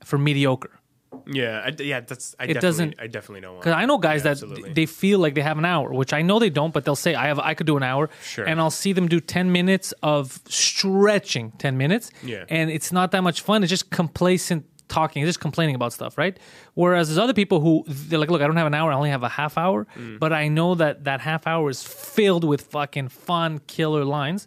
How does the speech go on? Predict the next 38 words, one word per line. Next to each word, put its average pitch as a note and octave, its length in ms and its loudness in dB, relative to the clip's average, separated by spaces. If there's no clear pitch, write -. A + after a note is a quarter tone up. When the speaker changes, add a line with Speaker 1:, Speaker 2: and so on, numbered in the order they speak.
Speaker 2:
Yeah. A2+ 220 -6
Speaker 1:
I'd F#3+ 180 0
ra-, F#3 180 -2
if - 60 -4
I E3+ 140 0
was E3 80 -2
booking, B3+ 240 -2
I'd F3 200 -2
rather F#3 280 2
get F3+ 60 0
the D3+ 140 -2
guy F3 60 0
for F3+ 100 -2
a C#3+ 120 -2
half E3 180 -2
hour, F#3 160 2
fill F3 360 2
in E3 60 2
some D3+ 200 0
other D#3+ 180 0
people, E3 180 0
make D3 180 0
a D3+ 40 -4
good D3 160 2
show, F3 240 2
Speaker 2:
Mm. - 40 -20
Speaker 1:
instead A2+ 180 -2
of D3 60 -2
some E3 200 -2
guy D#3 220 0
up D3 120 -6
there C#3+ 220 -2
just - 100 -10
fucking C#3+ 300 -8
riffing C#3+ 240 -6
for B2+ 160 -18
two B2+ 80 -10
hours. B2 300 -14